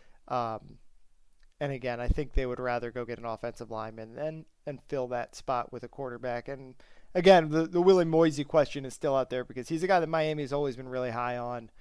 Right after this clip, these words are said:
Um, we just don't know, you know, is he gonna, you know, he's a guy that might, we might look at a potential gray shirt type deal where he spends the fall semester at a juco trying to get his grades in order, um,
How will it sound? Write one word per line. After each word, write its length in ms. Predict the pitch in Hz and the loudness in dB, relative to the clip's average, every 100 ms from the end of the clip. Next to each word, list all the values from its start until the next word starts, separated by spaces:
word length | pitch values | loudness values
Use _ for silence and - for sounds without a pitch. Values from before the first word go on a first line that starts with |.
| - - - - | -20 -20 -20 -6
Um, 420 | 127 120 117 110 - - _ _ _ _ - _ _ - - | -2 -2 -6 -14 -20 -20 _ _ _ _ -20 _ _ -20 -8
we 120 | 151 | -6
just 160 | 135 135 | -6 -4
don't 180 | 139 | -4
know, 500 | 131 131 127 120 113 143 - | -4 -4 -4 -4 -8 -16 -8
you 100 | 139 | -8
know, 60 | |
is 100 | 120 | -6
he 140 | 151 135 | -6 -6
gonna, 240 | 131 120 - - _ - - | -6 -8 -14 -20 _ -20 -6
you 80 | 156 | -4
know, 80 | |
he's 180 | 131 165 | -2 -2
a 40 | 143 | 2
guy 180 | 139 | 0
that 160 | 131 139 _ - - | 0 -8 _ -20 -8
might, 220 | 151 139 160 | -8 -6 -6
we 80 | |
might 180 | 147 135 | -6 -4
look 160 | 139 127 | -6 -10
at 80 | 127 | -12
a 40 | |
potential 520 | 120 131 123 131 123 - - | -10 -12 -8 -8 -8 -14 -14
gray 240 | 143 123 | -6 -6
shirt 340 | 117 135 120 - _ - | -6 -8 -10 -12 _ -10
type 280 | 147 131 - | -8 -8 -8
deal 260 | 131 127 | -6 -6
where 100 | 123 | -8
he 100 | 123 | -12
spends 480 | 120 - - 135 123 | -14 -20 -8 -8 -8
the 80 | 131 | -10
fall 220 | - 123 | -4 -4
semester 440 | - 131 117 143 127 | -4 -12 -12 -10 -10
at 60 | |
a 60 | 123 | -10
juco 460 | 117 123 - 123 | -10 -12 -8 -8
trying 200 | 117 123 | -6 -8
to 60 | 120 | -8
get 160 | 123 120 | -8 -10
his 140 | 117 | -12
grades 400 | - 123 117 113 | -10 -8 -8 -12
in 80 | 123 | -12
order, 440 | 120 123 127 123 - - - - - - | -10 -8 -8 -10 -14 -20 -20 -20 -20 -8
um, 420 | - 127 - 160 | -6 -6 -8 -16